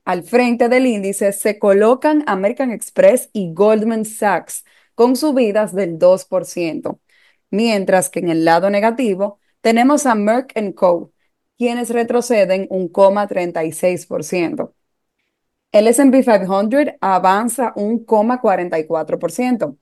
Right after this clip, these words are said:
mientras que el Nasdaq también sube un ligero coma treinta y cuatro por ciento. Wall Street viene de una jornada al alza ayer,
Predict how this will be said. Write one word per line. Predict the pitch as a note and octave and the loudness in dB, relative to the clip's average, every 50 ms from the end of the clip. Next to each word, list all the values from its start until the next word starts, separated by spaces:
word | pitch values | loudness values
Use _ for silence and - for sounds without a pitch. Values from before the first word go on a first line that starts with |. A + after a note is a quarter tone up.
| _ _ _ _ _ _ - | _ _ _ _ _ _ -6
mientras | G#3 A#3 B3+ B3+ B3 A#3 G#3+ G#3 G3+ G3+ - | -2 0 2 2 0 0 0 0 0 0 -2
que | - - G3+ | -2 -2 0
el | G#3 A3+ A3+ | 0 0 0
Nasdaq | A#3 A#3 A3 G3+ F#3+ D3+ - G3 F#3 F3+ - _ | 0 0 0 -2 -4 -4 -2 -2 -2 -2 -4 _
también | - G3+ G3 G3 F#3+ G#3 C4+ E4+ G#4 G#4+ F#4 | -2 -2 -2 -2 -2 -2 -2 -2 -2 -4 -8
sube | - - C4 C4 B3+ A#3 A3+ A3 | -8 -4 -4 -2 -2 -2 -2 -4
un | G#3+ G#3+ G#3+ | -4 -4 -4
ligero | A3 A3 F#3 G3+ G3+ G3+ G3+ G3 G3 - | -6 -6 -4 -2 0 0 0 0 0 -2
coma | - G3+ G3 G3 G#3 G#3 G#3 | -2 0 0 0 -2 -6 -6
treinta | - F#3 F3 E3+ E3 E3 D#3+ | -6 -6 -6 -6 -4 -4 -4
y | D#3+ D3+ | -4 -4
cuatro | D#3 - D#3+ E3+ E3 D#3 D#3+ E3+ D#3+ | -2 0 2 2 2 2 0 -2 -6
por | D#3 D#3+ D#3 | -4 -6 -8
ciento. | D#3 - E3+ D#3 D3 D3 - - D3 D3 _ _ _ _ _ _ _ _ _ _ _ _ _ _ _ _ _ _ _ _ - | -6 -4 -4 -4 -4 -4 -6 -8 -10 -12 _ _ _ _ _ _ _ _ _ _ _ _ _ _ _ _ _ _ _ _ -2
Wall | G3 A3+ B3 C4 | 2 4 4 4
Street | B3+ - - F#3+ G3+ A#3 A#3 - _ - _ _ _ - | 2 0 -2 -2 -2 -2 -4 -6 _ -20 _ _ _ -4
viene | G3 A3 A#3 B3+ D#4 E4+ | 0 0 2 4 4 4
de | D#4 C#4 | 6 4
una | A#3+ A3+ A#3+ B3 C4 G#3+ | 4 4 2 0 -2 0
jornada | G#3+ G#3+ G3+ F#3 F3+ F#3 F#3+ F#3+ G3 G3+ G#3+ G#3 | 0 0 0 0 0 -4 -4 -2 -2 0 0 -2
al | - - - F3+ E3+ E3+ E3+ E3+ | -2 -2 -4 -4 -4 -4 -4 -2
alza | - F#3+ G#3 A3+ B3 B3 - - C4 A#3+ - | -2 0 0 0 0 -2 -2 -2 -4 -2 -2
ayer, | - F3 E3+ D#3+ E3+ E3 E3 - - - | -4 -6 -4 -4 -2 -4 -4 -4 -8 -12